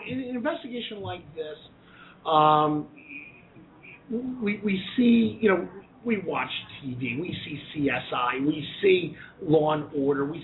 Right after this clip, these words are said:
see Blue Bloods, we see all these cop shows, and it's just wrapped to us in a night type package. How difficult is this investigation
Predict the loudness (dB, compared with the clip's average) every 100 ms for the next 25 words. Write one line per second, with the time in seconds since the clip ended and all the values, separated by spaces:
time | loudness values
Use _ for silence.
0 | -12 -12 -6 -4 -2 -2 -4 -4 -10 -12
1 | -6 0 0 0 -10 -6 -6 -4 -4 -4
2 | -4 -10 -8 0 2 2 0 0 2 4
3 | 4 2 -4 -4 -4 -4 -2 -2 -4 -8
4 | -6 -4 -4 -8 -8 -6 -6 -6 -6 -8
5 | -10 -12 -12 -2 4 4 4 0 -2 -14
6 | -14 -8 -6 -6 -4 -2 -4 -6 -10 -8
7 | -10 -10 -12 -12 -8 -6 -8